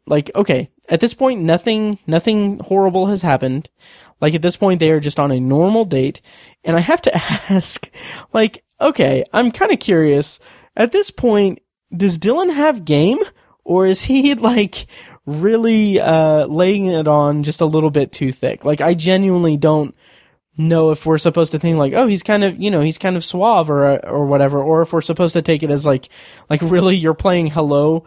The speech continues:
by Lionel Richie?" <laughs> Like, come on, dude. Um, I, I don't know if that's supposed to be too much or if it's supposed to communicate that he's got, you know, that he's, that he's got game,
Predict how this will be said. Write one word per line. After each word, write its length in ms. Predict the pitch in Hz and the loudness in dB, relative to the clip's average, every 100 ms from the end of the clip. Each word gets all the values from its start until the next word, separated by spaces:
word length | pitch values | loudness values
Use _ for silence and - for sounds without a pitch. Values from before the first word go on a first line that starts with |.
| _ _ _ | _ _ _
by 200 | 131 135 | 0 0
Lionel 440 | 123 143 160 165 | 0 0 0 0
Richie?" 680 | 139 143 196 190 - - _ | 0 0 0 -2 -4 -14 _
<laughs> 60 | 320 - - | -14 -12 -2
Like, 300 | 165 147 - | -2 -2 -6
come 180 | - 190 | -2 2
on, 180 | 175 160 | 2 0
dude. 380 | - - 208 - _ - - - - - | 0 0 0 -4 _ -20 -20 -20 -20 -6
Um, 460 | 170 165 165 165 | -2 0 0 -2
I, 220 | - 175 175 | -2 -2 -2
I 140 | 170 | -2
don't 160 | 190 185 | 0 0
know 160 | 175 165 | 0 0
if 100 | 165 | 0
that's 200 | 151 - | -4 -2
supposed 320 | 156 180 - | -2 0 0
to 80 | 160 | -4
be 80 | |
too 180 | 160 190 | -2 -2
much 280 | 170 156 170 | 2 0 2
or 100 | 143 | -2
if 100 | 139 | 0
it's 160 | 143 - | -4 -4
supposed 280 | 139 151 | -2 -2
to 60 | 143 | -2
communicate 500 | - 151 143 143 135 | -2 0 0 0 -2
that 160 | 131 - | -2 -2
he's 260 | 143 131 | -6 -4
got, 340 | - 131 123 - | 0 2 0 -4
you 160 | - 123 | -4 -2
know, 260 | 123 120 - _ _ _ _ | -2 -4 -8 _ _ _ _
that 180 | 135 135 | -2 0
he's, 280 | 135 127 - | -2 -4 -4
that 200 | 139 131 | -2 0
he's 220 | 139 123 | -2 0
got 360 | 135 131 120 - 170 | 2 2 -2 -8 -2
game, 400 | 160 135 135 | 0 0 -4